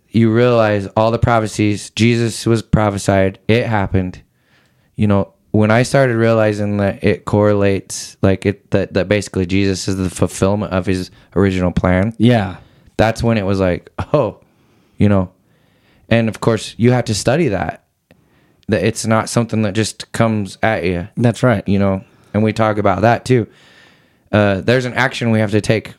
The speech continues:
Speaker 1: First, we gotta learn to read. <laughs>
Speaker 2: Yeah.
Speaker 1: You know, but we have to read it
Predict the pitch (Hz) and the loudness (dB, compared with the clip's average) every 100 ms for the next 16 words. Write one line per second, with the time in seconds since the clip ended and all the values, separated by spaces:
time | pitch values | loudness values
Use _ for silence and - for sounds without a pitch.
0 | - 117 120 110 110 101 113 98 104 120 | -2 0 0 0 0 0 0 0 2 4
1 | 104 - - - 1077 160 _ - 160 156 | 2 -4 -6 -4 -2 -6 _ 2 4 4
2 | 147 - _ - 127 123 107 98 - 113 | 0 -6 _ 0 2 2 0 -4 -2 0
3 | 127 131 127 127 - 110 104 131 107 92 | 2 2 2 0 2 2 4 4 2 -4
4 | - | -10